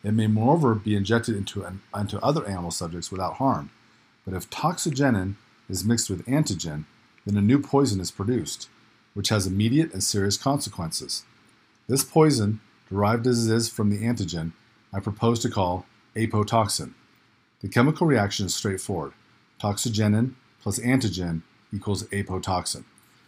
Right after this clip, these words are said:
This appears to be a general law of biological chemistry, that bodies that are non-active and harmless in themselves become harmful and activated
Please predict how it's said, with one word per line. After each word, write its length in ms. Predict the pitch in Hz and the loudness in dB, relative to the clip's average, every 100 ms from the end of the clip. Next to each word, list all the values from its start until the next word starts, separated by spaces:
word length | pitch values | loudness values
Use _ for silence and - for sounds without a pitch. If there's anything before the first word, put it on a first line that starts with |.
| _ _ | _ _
This 180 | 123 127 | -2 0
appears 380 | 170 - 147 139 | 0 2 2 2
to 80 | 123 | 0
be 160 | 113 113 | 2 2
a 80 | |
general 460 | 90 104 104 131 135 | 2 0 0 2 0
law 320 | 95 87 90 | 0 -2 -4
of 140 | 87 - | -8 -6
biological 580 | 92 92 90 - - | -4 -4 -6 -8 -12
chemistry, 540 | 92 147 139 - 76 - _ _ _ _ | -6 -2 -2 -4 -10 -14 _ _ _ _
that 200 | 101 87 | -8 -4
bodies 420 | 87 110 147 170 147 | 0 4 4 2 0
that 120 | 104 | 0
are 60 | |
non-active 800 | 98 98 120 143 110 104 113 104 95 | 0 2 2 2 -2 -4 -4 -6 -8
and 100 | 92 | -10
harmless 460 | - 123 143 139 | -4 -2 0 -2
in 60 | 135 | -2
themselves 600 | 135 135 101 87 82 - _ _ _ - | -2 -2 -6 -8 -12 -18 _ _ _ -8
become 280 | 104 107 90 | -4 -4 -4
harmful 480 | - 135 147 156 | 0 0 2 0
and 120 | 131 120 | 0 0
activated 580 | 131 143 92 90 85 | 0 -2 -2 -4 -6